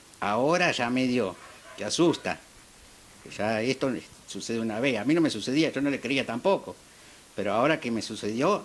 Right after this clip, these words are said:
lo creo. Y ahora con la comisaría dijeron que iba a haber en las,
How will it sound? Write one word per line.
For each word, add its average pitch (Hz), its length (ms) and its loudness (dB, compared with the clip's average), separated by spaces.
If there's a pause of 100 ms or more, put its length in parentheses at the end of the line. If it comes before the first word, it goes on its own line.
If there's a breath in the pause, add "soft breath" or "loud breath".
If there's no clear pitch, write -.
(120)
lo 87 120 -8
creo. 131 400 0
Y 147 80 0
ahora 165 180 4
con 156 100 2
la 147 60 2
comisaría 151 500 2
dijeron 127 300 2
que 123 80 0
iba 123 120 4
a 120 40 4
haber 117 360 0 (520 loud breath)
en 110 160 0
las, - 460 2